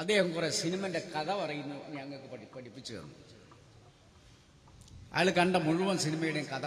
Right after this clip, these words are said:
പറഞ്ഞു. അതുകൊണ്ട് എന്താ കാര്യം? നിങ്ങളുടെ കയ്യിലല്ലേ ഫിലിം ഡെവലപ്മെന്റ് കോർപ്പറേഷൻ, നിങ്ങളുടെ കയ്യിലല്ലേ ഫി-, സിനിമ അക്കാദമി?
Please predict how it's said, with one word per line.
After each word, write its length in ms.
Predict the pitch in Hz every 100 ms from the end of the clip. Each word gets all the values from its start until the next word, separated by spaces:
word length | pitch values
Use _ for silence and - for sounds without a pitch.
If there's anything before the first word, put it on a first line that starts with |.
| 139
പറഞ്ഞു. 260 | 107 92 78 - - - - -
അതുകൊണ്ട് 260 | 160 185 180
എന്താ 140 | 196 165
കാര്യം? 280 | 175 170 - - 170 170 - - - - - - - - - - - - - - - - - - - - - - 135
നിങ്ങളുടെ 280 | 220 269 254 240
കയ്യിലല്ലേ 460 | 262 269 233 226 196
ഫിലിം 220 | 214 247 247
ഡെവലപ്മെന്റ് 520 | 226 226 233 226 226 220
കോർപ്പറേഷൻ, 480 | 226 226 233 - 240 220
നിങ്ങളുടെ 300 | 220 254 233 226
കയ്യിലല്ലേ 500 | 247 269 233 214 214 190 196
ഫി-, 120 | 185 -
സിനിമ 220 | 214 226 247 - 196
അക്കാദമി? 540 | - 247 240 233 226